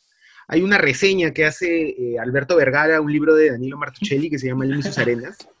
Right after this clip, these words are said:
Speaker 1: Lo siento, lo siento, tenía que mencionarlo. A mí me, bueno, para aquellos que nos escuchen y que, y no lo sepan aún, pues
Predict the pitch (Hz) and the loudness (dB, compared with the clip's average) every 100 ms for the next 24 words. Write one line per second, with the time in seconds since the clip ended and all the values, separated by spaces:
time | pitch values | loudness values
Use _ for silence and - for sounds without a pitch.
0 | _ 120 110 170 170 147 127 110 107 - | _ -8 2 6 6 6 2 -2 -4 -4
1 | 131 113 123 135 143 160 151 - 123 131 | -6 -4 -4 -2 -2 -2 -4 -4 -6 -2
2 | 151 131 117 120 147 165 170 147 156 127 | -2 -4 -6 -10 -8 -8 -6 2 2 2
3 | 117 - - - 143 143 143 208 226 220 | -4 -10 -18 -4 0 0 4 4 6 4
4 | 208 156 147 202 208 208 196 185 135 131 | 2 0 -2 -2 0 0 0 -4 -4 -2
5 | 131 135 135 156 170 160 151 160 165 120 | -2 -2 -2 -2 -2 -4 -2 -2 -4 -8